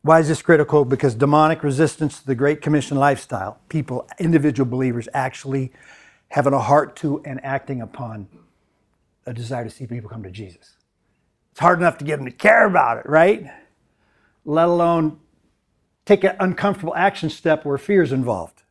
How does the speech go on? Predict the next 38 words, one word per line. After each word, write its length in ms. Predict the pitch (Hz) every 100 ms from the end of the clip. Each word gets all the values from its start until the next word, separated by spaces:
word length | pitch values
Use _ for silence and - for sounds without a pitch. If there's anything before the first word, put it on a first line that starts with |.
| _
right? 240 | 123 123 - _ _ _ _ - _
And 160 | 156 139
to 120 | 165
invest 420 | 156 190 196 -
in 80 | 175
somebody 460 | - 175 160 156 151
in 100 | 143
an 120 | 139
intentional, 460 | 123 185 180 165
strategic 640 | 139 - 139 190 139 151 170
way 200 | 170 170
over 280 | 165 143
time 440 | 135 180 165 156 151 - - _
so 180 | - 151
that 180 | 151
they 120 | 170 156
can 300 | 147 127 131 _ - 156
get 200 | 208 180
nurtured 460 | 170 180 - 170
in 140 | 147 139
their 100 | 135
faith. 420 | - 180 151 123
These 220 | 196 147
are, 240 | 160 113 - _ _ _ _
these 240 | 180 202 151
are 60 |
things 260 | - 165 139
that 140 | 135
people 260 | - 185 147
usually 300 | 160 143 143
leave 260 | 139 151 -
to 100 | 123
the 100 | 113
church 440 | - 196 156 -
to 80 | 135
take 300 | - 131 -
care 280 | 135 101
of. 140 | -